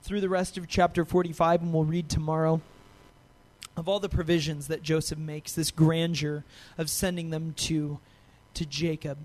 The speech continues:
But we have here a few things that I don't want to miss, family. I don't want us to miss this. This is one of the most awesome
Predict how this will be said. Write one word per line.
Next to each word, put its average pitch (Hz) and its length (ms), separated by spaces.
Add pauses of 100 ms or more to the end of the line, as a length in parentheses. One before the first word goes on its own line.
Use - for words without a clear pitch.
(580)
But 196 140
we 208 80
have 208 300
here 190 200
a 165 60
few 185 200
things 175 380
that 160 160
I 160 60
don't 196 360
want 175 180
to 156 40
miss, 143 340
family. 143 440 (120)
I 170 100
don't 185 260
want 185 160
us 160 160
to - 100
miss 151 300
this. - 400 (840)
This 208 160
is 202 80
one 233 180
of 202 80
the 170 120 (520)
most 185 380
awesome 202 640